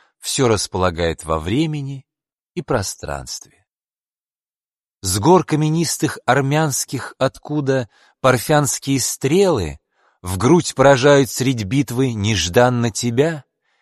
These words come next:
Тигр и Ефрат, вытекая потоком единым,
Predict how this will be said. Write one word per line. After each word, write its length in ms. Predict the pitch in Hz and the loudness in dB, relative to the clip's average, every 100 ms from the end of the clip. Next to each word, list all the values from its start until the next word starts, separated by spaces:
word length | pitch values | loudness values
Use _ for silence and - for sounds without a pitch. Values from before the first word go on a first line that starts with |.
| _ _ - | _ _ -6
Тигр 400 | 165 180 160 - - | -2 2 2 0 -2
и 60 | |
Ефрат, 880 | 147 156 - 120 117 117 117 _ _ _ | 0 0 -2 0 2 2 0 _ _ _
вытекая 520 | 98 113 117 123 113 107 | -6 -4 -2 2 2 2
потоком 580 | 117 104 185 185 104 | 2 2 2 2 -2
единым, 640 | 87 98 85 98 92 90 | -4 -4 -2 -2 0 -2